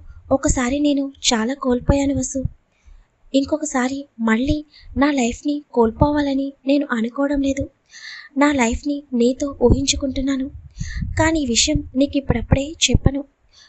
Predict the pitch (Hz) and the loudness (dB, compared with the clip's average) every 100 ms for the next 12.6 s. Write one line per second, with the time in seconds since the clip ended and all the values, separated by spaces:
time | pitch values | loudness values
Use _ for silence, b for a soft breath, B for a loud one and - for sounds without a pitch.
0 | _ 247 240 262 320 311 302 294 254 277 | _ 2 4 4 0 -4 -6 -6 0 0
1 | 269 220 254 285 285 277 262 277 - 247 | 0 -4 -2 0 0 0 -2 -2 0 0
2 | 226 262 262 269 - _ _ - - - | 2 -2 -2 -4 -10 _ _ -20 -18 -10
3 | - 294 302 247 - 294 311 277 247 277 | -4 -2 0 0 0 0 2 2 2 -2
4 | - 277 - B B - 269 311 311 277 | -2 -6 -8 B B 2 4 4 2 0
5 | 277 269 233 233 262 - 320 294 294 277 | -2 -2 0 0 -2 2 2 2 -4 -8
6 | B B B 240 220 262 294 302 294 - | B B B 2 2 0 0 0 2 2
7 | 302 247 226 262 277 262 220 226 285 277 | 2 0 0 -2 0 0 -2 -2 0 0
8 | 285 - B B B 254 226 233 302 311 | -2 -10 B B B 2 2 4 0 0
9 | 311 - 247 285 285 277 277 - 262 285 | -2 0 0 0 0 -2 -4 -4 -2 0
10 | 294 254 - - 269 269 - _ B B | 0 2 4 2 0 -4 -8 _ B B
11 | B - 240 247 311 311 311 - b b | B 0 0 2 -2 -2 -6 -10 b b
12 | 269 311 320 240 233 | 2 2 2 2 2